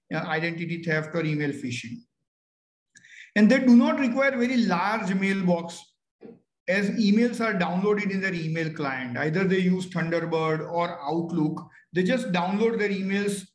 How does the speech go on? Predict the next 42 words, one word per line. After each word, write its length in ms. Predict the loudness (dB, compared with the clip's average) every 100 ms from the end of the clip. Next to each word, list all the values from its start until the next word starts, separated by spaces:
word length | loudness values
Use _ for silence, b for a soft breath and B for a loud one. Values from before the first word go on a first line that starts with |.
| _ -4
As 180 | -4
soon 160 | -2 0
as 100 | 0
they 120 | 0
download 440 | 0 0 0 0 0
their 120 | 0
emails, 440 | 2 2 0 -2
their 140 | -6 -4
mailbox 600 | -4 -6 -2 -2 -2 -4
is 120 | -4
empty 580 | -4 -6 -4 -6 -6 -16 b b b -2
and 540 | 0 0 -2 -4 -2
those 220 | 2 2
mails 260 | 2 0 0
are 100 | -2
downloaded. 600 | -2 -2 0 -2 -2 -4
Though 100 | -4
actually, 480 | -2 -6 -6 -2 0
they 140 | 2
do 140 | 4 4
not 220 | 2 -2
require 600 | -6 -4 -4 -4 -6 -16 B 0
large 480 | 2 2 2 -2 -4
mailboxes. 840 | -2 0 0 -2 -4 -6 -8 -10 -12 -14 _ B B
So 160 | 2 6
these 280 | 8 8 6
are, 260 | 2 2 4
the, 100 | 4
if, 380 | 6 4 4 -2 0
if 240 | 2 2 4
an 160 | 6
email 260 | 8 8 4
system 720 | 2 2 2 2 2 2 2
or 140 | 2 4
email 260 | 4 4
service 360 | 2 0 0 0
provider 440 | 2 2 2 -2
can 220 | -2 -2
give 300 | -2 -2 -2
these 320 | 2 0 0 -4
services 600 | -2 -2 -4 -8 -10 -16 B B B 0
to 400 | 4 4 2 -10